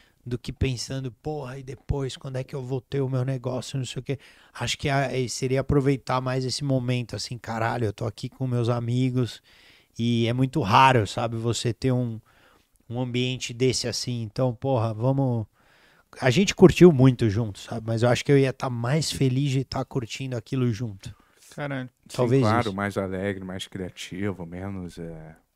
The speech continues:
Speaker 3: sabe, menos ranzinza, menos
Speaker 1: <laughs>
Speaker 3: futurista, pensando, vivendo na sua cabeça,
Speaker 1: É,
Speaker 3: né?
Speaker 1: isso aí.
Speaker 3: É.
Speaker 2: Menos boneco e menos drogas também.
Speaker 3: É, foi isso que eu falaria.
Speaker 1: Eu acho que é isso,
Speaker 3: É.
Speaker 1: de um modo geral.
Speaker 2: Vai lá, doutor.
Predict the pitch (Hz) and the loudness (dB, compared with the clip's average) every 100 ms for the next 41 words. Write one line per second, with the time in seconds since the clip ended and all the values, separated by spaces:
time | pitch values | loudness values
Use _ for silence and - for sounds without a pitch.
0 | - 110 120 - 85 98 101 90 - 92 | -16 -12 -12 -14 -10 -8 -8 -10 -12 -14
1 | 85 - 92 104 98 87 87 85 90 92 | -16 -16 -12 -8 -8 -10 -12 -10 -10 -10
2 | 95 85 80 147 - 151 - 165 151 113 | -10 -6 -2 0 6 6 6 4 2 2
3 | 135 - - 113 120 - - - 90 85 | 2 2 0 -4 -4 -6 -10 -10 -8 -8
4 | 92 87 - 95 87 87 - - 90 98 | -10 -12 -10 -10 -10 -10 -12 -16 -10 -8
5 | 98 92 98 - 85 82 80 98 92 120 | -8 -8 -12 -10 -12 -12 -10 -8 -6 -2
6 | 117 110 104 123 123 107 117 135 143 127 | -2 -2 -4 -6 -6 -6 -4 -4 -4 -4
7 | 147 127 139 143 139 139 117 117 117 117 | -4 -4 -6 -8 -8 -8 -6 -6 -6 -6
8 | 123 113 98 87 85 _ - 90 - - | -8 -6 -6 -10 -14 _ -16 -12 -8 -4
9 | 349 359 359 320 - - - - 131 139 | -4 -4 -8 -10 -12 -16 -16 -2 4 4
10 | 135 - 196 135 127 - 107 - - 85 | 4 2 4 6 4 0 -8 -10 -14 -14
11 | 82 - - 120 120 117 120 110 120 110 | -14 -14 -6 -4 0 2 4 4 4 4
12 | 107 110 110 - _ _ _ _ 120 120 | 2 0 -4 -8 _ _ _ _ -10 -6
13 | 117 117 110 110 110 117 | -4 -4 -4 -8 -6 -6